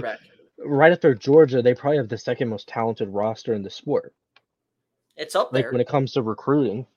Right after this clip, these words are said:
Speaker 1: I mean, Bama's up there. Ohio State's up there. I mean, it just
Speaker 2: Texas A and M's up there. <laughs>
Speaker 1: Texas A and M. Hey, Connor Wegman. <laughs> Connor Wegman.
Speaker 2: He did look good.
Speaker 1: They
Speaker 2: He
Speaker 1: go
Speaker 2: did
Speaker 1: to
Speaker 2: look good.
Speaker 1: Miami this week. They go to Miami. Let's see.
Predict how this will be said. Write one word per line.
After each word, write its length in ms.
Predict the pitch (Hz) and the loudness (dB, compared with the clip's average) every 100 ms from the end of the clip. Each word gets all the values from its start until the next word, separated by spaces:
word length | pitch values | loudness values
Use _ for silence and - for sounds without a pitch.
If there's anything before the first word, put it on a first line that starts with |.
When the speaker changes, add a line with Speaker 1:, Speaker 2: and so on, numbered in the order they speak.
| _ _ _ - _ 190 | _ _ _ -20 _ -16
Speaker 1:
I 20 | |
mean, 240 | 190 135 - | -14 -10 -6
Bama's 360 | 151 180 202 | -6 -4 -6
up 200 | 196 190 | -6 -6
there. 340 | 180 175 185 185 _ _ _ - | -4 -4 -6 -12 _ _ _ -10
Ohio 280 | 131 139 160 | -4 -4 -4
State's 260 | 156 156 | -8 -10
up 100 | 165 | -8
there. 120 | 156 - | -8 -10
I 40 | |
mean, 140 | 170 151 | -10 -12
it 80 | - | -14
just 240 | 170 - _ 156 | -16 -18 _ -20
Speaker 2:
Texas 380 | - 110 - - | -14 -12 -12 -4
A 100 | 117 | -4
and 100 | 107 | -2
M's 140 | 110 113 | -6 -8
up 80 | - - - | -10 -16 2
there. 140 | 175 - _ _ - | 2 2 _ _ -20
<laughs> 80 | - - - _ | -20 -20 -20 _
Speaker 1:
Texas 240 | 123 - 123 | -20 -18 -14
A 40 | |
and 100 | 127 | -12
M. 140 | 135 | -6
Hey, 160 | 135 147 | -2 0
Connor 320 | - - 147 | 0 -2 -2
Wegman. 400 | 151 170 - 127 _ | -4 4 4 4 _
<laughs> 100 | - | -4
Connor 300 | 139 156 175 | -2 -2 -2
Wegman. 540 | 196 220 190 165 151 - - | -2 -4 -6 -12 -14 -18 -2
Speaker 2:
He 160 | 175 | 4
did 160 | 151 175 | 6 8
look 160 | 156 | 8
good. 180 | 151 131 - _ _ - | 6 2 -2 _ _ -2
Speaker 1:
They 120 | 156 | 2
Speaker 2:
He 40 | 135 | 6
Speaker 1:
go 140 | 175 | 6
Speaker 2:
did 0 | |
Speaker 1:
to 40 | 247 | 6
Speaker 2:
look 80 | 190 | 4
good. 80 | 208 | 4
Speaker 1:
Miami 200 | 247 254 | 2 0
this 260 | 214 208 | -2 -2
week. 340 | 190 180 180 _ _ _ | -2 -2 -6 _ _ _
They 80 | 147 | -20
go 220 | 117 156 | -10 -8
to 80 | 175 | -6
Miami. 440 | 202 220 269 233 190 | -4 -6 -6 -6 -6
Let's 200 | 180 - | -6 -10
see. 380 | 277 240 - | -8 -10 -10